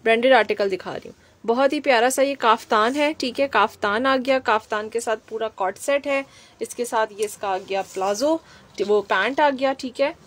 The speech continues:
Complete कॉर्ड सेट है, बहुत ही खूबसूरत सा।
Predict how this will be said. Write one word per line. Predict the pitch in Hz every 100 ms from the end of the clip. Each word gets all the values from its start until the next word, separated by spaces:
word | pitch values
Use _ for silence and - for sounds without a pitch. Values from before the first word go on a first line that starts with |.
| - _
Complete | 247 247 247 269 -
कॉर्ड | 220 214
सेट | - 285 277
है, | 294 302 - - - - - -
बहुत | 196 196 269 285
ही |
खूबसूरत | 277 254 - 277 277
सा। | - 285